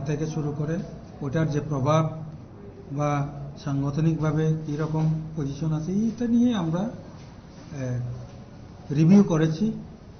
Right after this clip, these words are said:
দ্বিতীয়ত যে বিষয় হলো যে বর্তমান যে তেইশ তারিখ অগাস্টের প্রোগ্রামের পরে আমরা দেখেছি আমাদের ত্রিপুরা রাজ্যে এই কয়েকদিনের মধ্যে বিভিন্ন ধরনের একটা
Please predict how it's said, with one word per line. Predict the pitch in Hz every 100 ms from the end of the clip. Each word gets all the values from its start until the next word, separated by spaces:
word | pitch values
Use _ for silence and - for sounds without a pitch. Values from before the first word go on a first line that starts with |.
| - - - -
দ্বিতীয়ত | 127 156 160 220 233
যে | 240 180 170
বিষয় | 147 139 190
হলো | 165 127 127 185 - - - - - - - -
যে | 151 123
বর্তমান | 156 156 190 196 202 202 - -
যে | 156 151 143 147
তেইশ | 170 175
তারিখ | 196 190
অগাস্টের | 170 160 170 196 185
প্রোগ্রামের | 160 143 151 175 151
পরে | - 127 117 - - - - - - -
আমরা | 135 151
দেখেছি | 175 160 160 180 202
আমাদের | 180 151 165 180 -
ত্রিপুরা | 139 160 160
রাজ্যে | 156 123 147 196 - - - - - - - -
এই | 156
কয়েকদিনের | 165 156 151 185 190
মধ্যে | 190 175 196
বিভিন্ন | 190 147 165 190 196
ধরনের | 175 180 185 185
একটা | 165 180